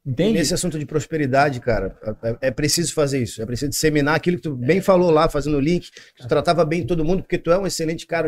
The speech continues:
Speaker 2: um profissional. Isso te rendeu frutos futuramente, porque tu entrega, a gente tem que entregar. Então, às vezes a gente pensa, a pessoa tá em casa, "Ah, não vou curtir, não vou compartilhar." Ah, outra
Speaker 1: É,
Speaker 2: pessoa faz isso.
Speaker 1: outra pessoa faz.
Speaker 2: Cara,
Speaker 1: Não vai, eu não,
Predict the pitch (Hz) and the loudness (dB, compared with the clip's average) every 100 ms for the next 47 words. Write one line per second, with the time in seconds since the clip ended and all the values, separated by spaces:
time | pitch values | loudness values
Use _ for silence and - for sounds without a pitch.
0 | 262 - - 165 156 - 160 143 170 180 | 6 6 0 0 0 0 0 0 0 -2
1 | - - 165 - - 196 202 202 185 220 | -8 -10 -8 -8 -4 -2 0 2 6 6
2 | 214 185 226 - - - 160 175 170 165 | 4 -2 -2 -4 -12 -12 -8 0 0 2
3 | 175 - 208 208 156 151 160 - 175 170 | -2 -4 -4 0 0 0 -6 0 2 2
4 | 120 120 - 170 - 131 123 98 - - | 0 -4 -6 -6 -6 -2 -2 -2 -8 -20
5 | - _ 123 147 160 170 170 - 180 - | -20 _ -4 2 2 2 0 -2 -2 -2
6 | - 131 147 151 143 165 196 175 98 - | -4 -6 -4 -4 -2 -4 -2 -2 -4 -6
7 | - 202 165 175 123 - 165 139 190 180 | -12 -10 -8 -6 -6 -6 -4 -4 -4 -6
8 | 147 143 - 135 147 214 262 220 220 233 | -6 -4 -4 -2 -4 2 6 8 8 8
9 | 214 160 175 156 190 202 190 175 185 - | 6 6 2 0 0 2 0 2 2 6
10 | 151 175 185 202 - | 8 8 10 8 10